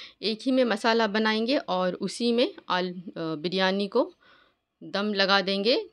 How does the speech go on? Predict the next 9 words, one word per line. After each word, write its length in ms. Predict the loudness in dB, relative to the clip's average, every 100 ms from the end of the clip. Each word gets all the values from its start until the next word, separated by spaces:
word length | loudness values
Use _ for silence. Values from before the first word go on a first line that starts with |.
| _ -12
तो 80 | -6
ये 160 | -6 -4
बहुत 340 | -2 0 0 2
ही 60 |
आसान, 600 | 2 2 2 2 4 2 -2 -8 -2
क्विक, 340 | -2 -2 -6 -20 _ _ _ _
ईजी 320 | -10 -6 -2 0
रेसिपी 440 | 0 -2 -4 -4
है, 200 | -2 -4